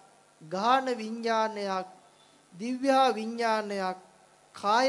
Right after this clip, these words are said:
විඥානයක්, මනෝ විඥානයක්.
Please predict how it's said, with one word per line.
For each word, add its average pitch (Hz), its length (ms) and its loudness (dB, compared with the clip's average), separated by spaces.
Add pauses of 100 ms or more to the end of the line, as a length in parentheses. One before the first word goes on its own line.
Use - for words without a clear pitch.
විඥානයක්, 214 880 -4 (440)
මනෝ 208 480 0
විඥානයක්. 208 880 -4